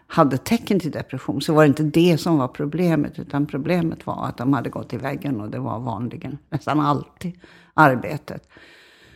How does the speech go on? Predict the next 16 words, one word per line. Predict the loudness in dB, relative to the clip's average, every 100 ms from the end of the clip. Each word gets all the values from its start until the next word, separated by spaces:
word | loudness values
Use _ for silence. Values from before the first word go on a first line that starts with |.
| _ _
Och | 6
då | 8
tänkte | 10 8 10
vi | 8
att | 8
det | 8
måste | 8 6 2 4
finnas | 6 6 4 2
ett | 6
namn | 8 8 8 8 8 8
för | 4
det | 4
här | 4
tillståndet | 4 2 0 -2 -2 0 0
på | -2
svenska. | 0 2 2 -2 -4